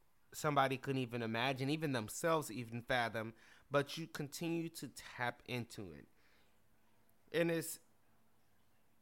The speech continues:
something about not being afraid to be afraid. Not being afraid to be afraid.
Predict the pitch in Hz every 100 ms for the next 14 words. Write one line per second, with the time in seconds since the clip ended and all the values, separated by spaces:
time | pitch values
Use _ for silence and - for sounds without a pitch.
0 | - - 185 233 262 233 190 160 143 135
1 | 147 - 156 143 127 - - 131 127 127
2 | 120 117 110 - - - - - - -
3 | - - - - - - - - - -
4 | - - - - - - - - - 147
5 | 101 135 127 - - 101 85 50 50 -
6 | - - - 143 190 196 220 202 - 165
7 | 156 147 - 117 123 101 - 73 50